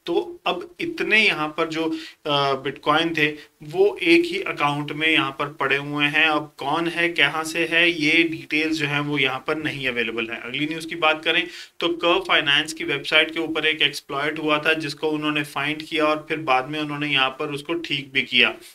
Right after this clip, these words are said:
उनके accordingly यहाँ पर उनका जो, अ, जो malicious जो भी find हुआ है वो उनके wallets में नहीं है, वो उनकी applications में नहीं था, वो उनकी website में था और उसके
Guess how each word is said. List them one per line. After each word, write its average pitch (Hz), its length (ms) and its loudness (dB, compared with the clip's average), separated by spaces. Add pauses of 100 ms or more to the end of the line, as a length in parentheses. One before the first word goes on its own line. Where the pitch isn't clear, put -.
(120)
उनके 151 220 -2
accordingly 156 520 0
यहाँ 147 260 2
पर 170 300 0 (280)
उनका 165 280 0
जो, 165 260 2
अ, 139 520 0
जो 139 220 -4
malicious 143 520 0
जो 151 200 0
भी 170 180 6
find 160 460 2
हुआ 156 320 4
है 160 200 4
वो 160 140 -2
उनके 160 520 2 (320)
wallets 156 460 2
में 165 120 -2
नहीं 151 240 4
है, 160 140 2
वो 160 200 -4
उनकी 151 280 0
applications 147 600 0
में 156 120 -4
नहीं 147 220 -2
था, 160 80 -2
वो 160 160 -4
उनकी 160 280 -2
website 147 640 0
में 156 140 -8
था 151 100 -4
और 170 200 0
उसके 170 580 -4